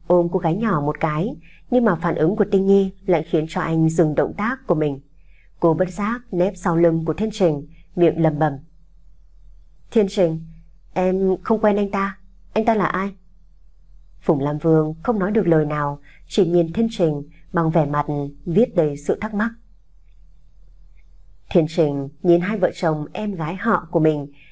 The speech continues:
nhàn nhạt mà đáp. Lam Vương, Thượng Ngọc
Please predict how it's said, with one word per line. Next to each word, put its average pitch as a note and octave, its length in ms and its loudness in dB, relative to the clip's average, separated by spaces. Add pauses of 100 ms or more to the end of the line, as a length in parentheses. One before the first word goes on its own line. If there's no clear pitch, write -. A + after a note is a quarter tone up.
(140)
nhàn D#3 280 0
nhạt D3 240 -4
mà C#3+ 100 -4
đáp. F#3+ 200 -2 (1120)
Lam E3 200 2
Vương, E3+ 320 -2 (500)
Thượng E3 200 2
Ngọc D3+ 240 -6